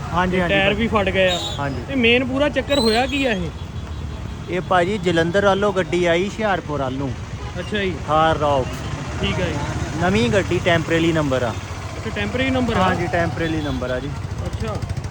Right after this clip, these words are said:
Speaker 1: ਤੇ ਲੋਕਾਂ ਦੇ ਦੱਸਣ ਦੇ ਮੁਤਾਬਿਕ ਆ ਨਾ,
Speaker 2: ਹਾਂਜੀ, ਹਾਂਜੀ।
Speaker 1: ਇਹ ਜਿੱਥੇ ਆਰਮੀ ਕੈਂਪ ਹੈਗਾ ਆ, ਉੱਥੇ ਇੱਕ ਬੈਰੀਕੇਡਿੰਗ ਦੇ ਕੋਲ ਆ ਨਾ ਇਹ।
Speaker 2: ਠੀਕ ਆ ਜੀ।
Speaker 1: ਆਹ ਦੇਖੋ, ਆਹ ਪਿੱਛੇ ਆ, ਆਹ ਬੈਰੀਕੇਡਿੰਗ ਲੱਗੀ ਹੈਗੀ।
Speaker 2: ਆਹ ਬੈਰੀਕੇਡਿੰਗ ਕਿਹੜੀ?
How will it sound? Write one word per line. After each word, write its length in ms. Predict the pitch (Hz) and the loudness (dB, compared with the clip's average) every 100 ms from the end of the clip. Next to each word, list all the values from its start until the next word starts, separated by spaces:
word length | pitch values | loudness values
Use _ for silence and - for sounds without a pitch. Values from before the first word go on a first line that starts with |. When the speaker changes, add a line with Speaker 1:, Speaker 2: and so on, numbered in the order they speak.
| - - | -6 -4
Speaker 1:
ਤੇ 100 | 156 156 160 156 156 160 170 - - 170 | -4 -2 -2 -2 -2 -4 -4 -6 -6 0
ਲੋਕਾਂ 340 | 175 - 190 | 0 2 0
ਦੇ 80 | 202 | 2
ਦੱਸਣ 300 | 190 - 185 | 0 0 -2
ਦੇ 120 | 185 | 0
ਮੁਤਾਬਿਕ 580 | 185 180 180 165 165 160 | 0 -2 2 2 2 0
ਆ 60 | |
ਨਾ, 160 | 185 226 - - - - | 0 0 -4 -8 -8 -4
Speaker 2:
ਹਾਂਜੀ, 200 | 190 190 | -4 -2
ਹਾਂਜੀ। 200 | 185 180 - - - - - - - - - - - - - - | -2 -4 -6 -8 -8 -8 -8 -8 -8 -8 -8 -8 -8 -10 -8 -8
Speaker 1:
ਇਹ 200 | 170 175 170 | -4 -4 -2
ਜਿੱਥੇ 400 | 165 - 180 180 | -4 -2 2 6
ਆਰਮੀ 380 | 165 165 175 175 | 6 6 2 2
ਕੈਂਪ 260 | 165 160 170 | 2 2 2
ਹੈਗਾ 320 | 160 160 180 180 | 4 6 6 6
ਆ, 260 | 180 185 208 - 175 | 6 4 2 -2 -4
ਉੱਥੇ 260 | 175 - | -4 -4
ਇੱਕ 80 | 185 | -6
ਬੈਰੀਕੇਡਿੰਗ 720 | 185 156 156 170 170 165 175 | -2 0 0 -2 -4 -4 -6
ਦੇ 120 | 175 170 | -6 -4
ਕੋਲ 240 | 165 165 170 | -2 -2 -2
ਆ 60 | |
ਨਾ 160 | 185 214 | -2 -4
ਇਹ। 100 | 185 165 147 - - - - - - - - | -4 -6 -6 -8 -10 -10 -10 -10 -10 -10 -6
Speaker 2:
ਠੀਕ 200 | 190 202 | -2 0
ਆ 100 | 202 | 2
ਜੀ। 80 | 180 165 | 0 -2
Speaker 1:
ਆਹ 100 | 170 | -4
ਦੇਖੋ, 300 | 175 165 175 | -4 -2 -2
ਆਹ 100 | 170 | 0
ਪਿੱਛੇ 380 | 170 160 170 165 | -4 -2 0 2
ਆ, 220 | 160 175 - | 2 0 -2
ਆਹ 340 | 180 160 156 147 | 2 4 4 2
ਬੈਰੀਕੇਡਿੰਗ 640 | 151 151 151 156 151 151 | 2 0 0 -2 -2 -4
ਲੱਗੀ 360 | 143 135 135 | -4 -6 -6
ਹੈਗੀ। 180 | 127 123 | -6 -6
Speaker 2:
ਆਹ 760 | 120 - - - - - 156 156 | -8 -10 -10 -12 -14 -14 -12 -6
ਬੈਰੀਕੇਡਿੰਗ 560 | 180 180 190 190 190 | -4 -2 -2 -2 -4
ਕਿਹੜੀ? 320 | 185 185 202 | -4 -4 -4